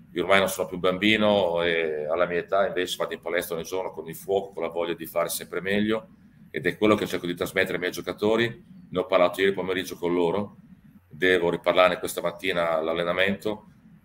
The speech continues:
perché se andiamo in campo pensando che abbiamo fatto in quest'annata qualcosa di bello, che è sufficiente, siamo proprio dei,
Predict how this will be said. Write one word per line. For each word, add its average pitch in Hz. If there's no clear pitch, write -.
perché 107
se 87
andiamo 104
in 101
campo 113
pensando 98
che 95
abbiamo 90
fatto 92
in -
quest'annata 90
qualcosa 85
di 92
bello, 87
che 92
è 90
sufficiente, 92
siamo 82
proprio 85
dei, 76